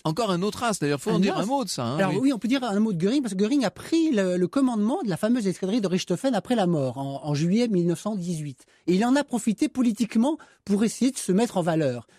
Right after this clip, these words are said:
Speaker 2: Donc il a, il a tout, il a capitalisé sur cette, le prestige de cette escadrille.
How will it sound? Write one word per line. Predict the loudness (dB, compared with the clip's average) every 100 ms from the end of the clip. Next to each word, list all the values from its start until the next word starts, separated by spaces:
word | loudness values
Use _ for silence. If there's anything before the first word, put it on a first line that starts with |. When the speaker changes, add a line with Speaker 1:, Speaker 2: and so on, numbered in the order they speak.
| _
Speaker 2:
Donc | -2 0
il | 0 0
a, |
il | 2 0
a |
tout, | 0 0
il | 0
a |
capitalisé | 0 -2 0 0 2 2 0
sur | -2 -4
cette, | -4 -4 -2
le | 0 0
prestige | -2 -4 0 0 0
de |
cette | -4 -4
escadrille. | -2 -2 0 0